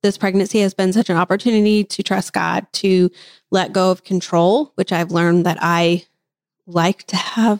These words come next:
or feel like I have a semblance of control, and to let that go and to just have my hands open and be like, "Okay, God, whatever you have, I trust you, and I wanna walk in faith one day at a time."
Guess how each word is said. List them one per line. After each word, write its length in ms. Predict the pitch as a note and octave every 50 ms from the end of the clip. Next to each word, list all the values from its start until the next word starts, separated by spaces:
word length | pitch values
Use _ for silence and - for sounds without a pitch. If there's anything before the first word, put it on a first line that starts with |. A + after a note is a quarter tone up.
| - _ _
or 160 | _ G3 F#3+
feel 480 | F3+ - _ _ - G#3 G#3 A3 A3+ A#3
like 240 | A3+ A#3 A#3 A#3 -
I 60 | A#3
have 180 | G#3+ A#3 A#3 A3+
a 60 | G#3+
semblance 520 | - - A3 G#3 G#3+ A3 A3 A3 A3 -
of 160 | A3+ G#3+ G#3+
control, 560 | - A3 - - - G3+ F#3 F#3 G3 A3 - _ _ _ _ _ _ _ _ _ _ _ _ _ _ -
and 80 | F3+
to 80 | F#3 F#3
let 240 | F3+ F3+ F#3 F#3 -
that 140 | F#3+ F#3+ -
go 340 | F3+ F3+ F3+ F3 F3 F3 -
and 160 | - F#3 F3 F3
to 80 | F3
just 240 | - F3 E3+ - -
have 180 | A3+ - F#3 F#3
my 120 | F3+ F3
hands 280 | F3+ G3 F#3+ G3 G3 F#3
open 360 | F3+ F3 F3 - F3 F3 F3
and 80 | F3
be 120 | F3+ E3 F3
like, 160 | F3 E3+ -
"Okay, 240 | F#3 F#3 - G#3 F#3+
God, 320 | F#3+ F3+ F3 F3 G3+ F#3 _ _ _ _ _ _ _ _ _ _ _
whatever 200 | F#3 G#3+ G3+ G3+
you 120 | A3 A3
have, 360 | G3+ G#3 G#3 F#3+ F#3 F#3 G3 - _ _ _ _ _ _ _ _ _ _ _ _ _ _ -
I 60 | -
trust 400 | - - F3+ E3+ - - - -
you, 320 | G3+ G3 G3 G3 G3 G3+ - _ _ _ _ _ _ _ _
and 80 | - F3
I 40 | E3+
wanna 120 | E3+ E3+
walk 260 | E3+ E3+ E3+ E3+ -
in 140 | - F3 F3
faith 360 | - - A3 A3+ B3 B3+ A#3+ - _ _ _ _ _ _ _ _ - - - _ _ _ _ _ _ _ _ _ _ _ _ _ _
one 260 | F#3+ F#3 F#3+ F#3+ G3
day 160 | F#3+ F#3+ F#3+
at 60 | F#3+
a 60 | G3 G3
time." 420 | - G3 E3 D#3+ D#3+ G#3 F#3+